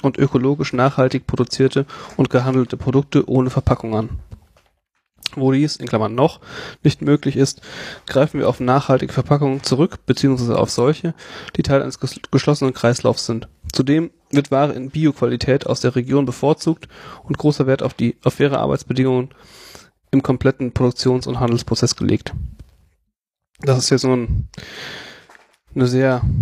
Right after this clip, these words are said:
minimale Zusammenfassung dessen, was wir uns an Zielen gesteckt haben.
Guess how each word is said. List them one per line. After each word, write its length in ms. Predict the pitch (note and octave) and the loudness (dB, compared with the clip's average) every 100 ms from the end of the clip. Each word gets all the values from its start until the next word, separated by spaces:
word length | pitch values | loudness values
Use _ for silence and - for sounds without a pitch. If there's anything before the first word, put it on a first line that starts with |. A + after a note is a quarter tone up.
| - - - | 0 -2 -4
minimale 360 | C3 B2+ B2+ | -2 2 2
Zusammenfassung 640 | B2 A#2+ B2 D#3 D3 - D3 | 2 0 0 0 -2 0 -2
dessen, 240 | C#3+ C#3 | 0 0
was 180 | B2+ - | 0 0
wir 360 | B2+ C3 B2+ | 0 2 0
uns 500 | - B2 - - - - - - _ - - _ _ _ - | -2 -4 -4 -4 -2 -2 -4 -8 _ -20 -20 _ _ _ -4
an 280 | - C3+ B2+ | -2 0 -2
Zielen 360 | - D3+ C#3+ | 0 0 0
gesteckt 380 | C3 - C3+ - | -2 -2 -2 -2
haben. 440 | D#3+ E3 F#3+ - | 0 0 -2 -4